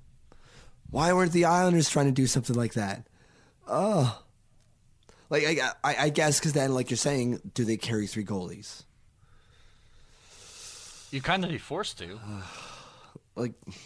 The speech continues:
Speaker 2: No, who's trading for your, Thomas Greiss with his contract?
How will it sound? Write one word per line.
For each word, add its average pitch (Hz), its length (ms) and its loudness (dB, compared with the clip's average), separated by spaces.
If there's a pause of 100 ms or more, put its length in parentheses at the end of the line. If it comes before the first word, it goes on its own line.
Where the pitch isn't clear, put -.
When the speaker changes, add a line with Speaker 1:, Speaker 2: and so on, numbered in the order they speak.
(260)
Speaker 2:
No, 123 220 -4 (120)
who's 156 200 -4
trading 180 240 0
for 165 120 -4
your, 143 200 -6 (400)
Thomas 131 300 -2
Greiss 90 340 -6
with 98 140 -14
his 113 180 -10
contract? 82 640 -10